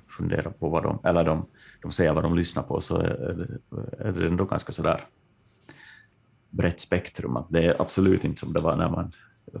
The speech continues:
pratar med folk typ efter spelningar,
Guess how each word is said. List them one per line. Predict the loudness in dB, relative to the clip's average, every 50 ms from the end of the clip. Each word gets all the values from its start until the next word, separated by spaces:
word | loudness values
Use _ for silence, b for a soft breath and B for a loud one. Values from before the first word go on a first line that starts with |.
| -4
pratar | -2 0 0 0 0 0 -2 -2 -2 -4 -8
med | -6 -4 -2 -4 -2
folk | 0 0 0 0 -2 -6 -16 -18 -12 -8
typ | -8 -8 -8 -8
efter | -12 -10 -8 -8
spelningar, | -6 -2 -2 0 0 0 0 -2 -4 -6